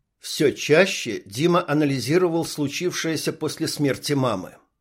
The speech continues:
И все четче понимал, что тоже виноват. Так нужно ли спешить или нет? «Да хрен знает!» Надтреснутым голосом неожиданно даже для себя ответил медоед.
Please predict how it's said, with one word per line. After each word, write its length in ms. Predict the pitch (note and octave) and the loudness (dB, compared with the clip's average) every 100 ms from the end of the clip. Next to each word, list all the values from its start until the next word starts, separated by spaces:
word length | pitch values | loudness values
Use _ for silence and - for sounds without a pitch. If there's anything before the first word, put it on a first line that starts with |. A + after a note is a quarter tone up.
| - | -6
И 140 | C#3 | -4
все 240 | B2+ - C3+ | -4 -4 -6
четче 560 | - E3+ D#3+ - - | -4 -2 -2 -4 -8
понимал, 680 | C#3 C3 B2+ B2 E3 G3 A2+ | -4 -2 -2 0 2 0 -2
что 260 | - - C3+ | -8 -8 -4
тоже 340 | A3+ A3 C#3+ | 0 2 2
виноват. 640 | C3+ B2+ A#2+ G2+ - - _ _ _ _ - | 2 0 0 -2 -10 -20 _ _ _ _ -4
Так 340 | A#2+ G#2+ - | -2 -2 -8
нужно 480 | G2 A2+ G#3+ E3+ G#3+ | -4 2 2 2 0
ли 140 | G3+ | 2
спешить 800 | G3+ - G3 F3 - G3+ G#3 - - | 0 -2 -2 -2 0 -2 -4 -8 -4
или 240 | F3 F3+ | 2 4
нет? 520 | F3 B2+ F2+ - - _ _ _ _ _ _ _ _ _ _ | 4 2 0 -12 -20 _ _ _ _ _ _ _ _ _ _
«Да 380 | - - G2 E3 | -16 -2 2 2
хрен 440 | - C#3 F#3+ A3 | 2 4 6 4
знает!» 840 | F#2 A2 C#3 C#3+ A#2 F#2+ - - _ _ _ _ _ - | 0 0 4 6 4 0 -6 -18 _ _ _ _ _ -4
Надтреснутым 920 | A#2+ C3+ - C#3+ C#3 - B2+ B2+ G#2 | 0 0 0 -2 0 -2 -4 -2 -2
голосом 440 | C3+ D3 C#3 C3 | 0 2 0 -2
неожиданно 640 | C3 A#2+ A#2 C#3 C3+ C3 A2+ | 0 0 0 0 0 0 2
даже 300 | C#3 A2+ A2+ | 2 2 -2
для 180 | A#2 | -4
себя 380 | A#2 B2 A2 D3 | -6 -6 -2 0
ответил 560 | - A2+ A#2+ C3 B2+ B2+ | -2 -6 -6 -4 -2 -2
медоед. 760 | B2+ A#2+ B2 G#2 E2 - - | -2 2 0 0 -10 -14 -20